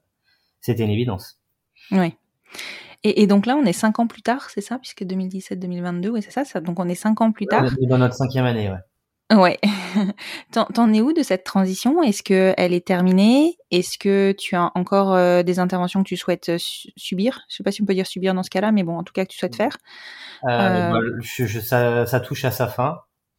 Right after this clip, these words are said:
Speaker 1: si, si je puis
Speaker 2: Mhm.
Speaker 1: dire. Je suis dans la dernière ligne droite. Euh, entre,
Speaker 2: Mhm.
Speaker 1: donc j'ai, là, quand on s'est mis ensemble avec Harmonie, je faisais la, enfin, je prenais mes, mes premières, euh, ing-, mes premières, euh, premières hormones et, euh, j'ai subi la mammectomie. Après, j'ai subi une hystérectomie, euh,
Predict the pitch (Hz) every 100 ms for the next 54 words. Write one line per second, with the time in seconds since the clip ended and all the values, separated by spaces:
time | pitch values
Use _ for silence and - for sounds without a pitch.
0 | _ - 110 - 208 196 - - - _
1 | - - - - 113 - 120 117 120 123
2 | 120 117 117 98 101 - - 175 170 _
3 | - _ 110 107 107 104 104 117 120 123
4 | 120 113 120 117 113 113 120 110 117 110
5 | 123 120 117 120 113 113 117 123 123 -
6 | 104 110 107 101 101 98 104 98 - 123
7 | 123 110 104 101 95 110 110 - 117 117
8 | 110 104 104 101 101 95 101 110 107 113
9 | 107 - 113 113 107 104 101 95 92 _
10 | - 117 110 113 110 117 117 104 98 92
11 | 82 _ _ _ - 107 101 123 113 110
12 | 107 101 110 107 147 131 - 110 107 -
13 | 113 113 110 - 117 107 - 117 117 120
14 | 107